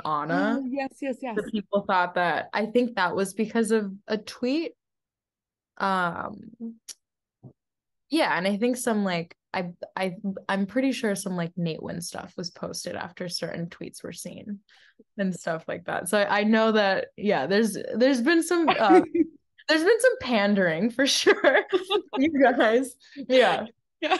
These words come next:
Speaker 2: <laughs> And what we know, the One of Us Is Lying cast loves themed parties.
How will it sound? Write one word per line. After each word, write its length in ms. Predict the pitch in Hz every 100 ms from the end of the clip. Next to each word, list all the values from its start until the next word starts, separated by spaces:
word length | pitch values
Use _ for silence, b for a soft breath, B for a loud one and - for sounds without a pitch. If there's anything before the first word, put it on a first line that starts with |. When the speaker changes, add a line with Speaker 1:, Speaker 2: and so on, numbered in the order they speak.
| -
Speaker 2:
<laughs> 1080 | 392 339 359 - 330 - - - - - -
And 300 | 302 339 339
what 380 | - 202 220 -
we 160 | 247 262
know, 320 | 240 233 262
the 140 | 262
One 180 | 220 220
of 100 | 226
Us 200 | 226 226
Is 120 | 254
Lying 300 | 208 190 185
cast 420 | 196 202 185 202 -
loves 380 | 190 190 175 -
themed 320 | 202 196 254 -
parties. 640 | 220 185 165 185 254 -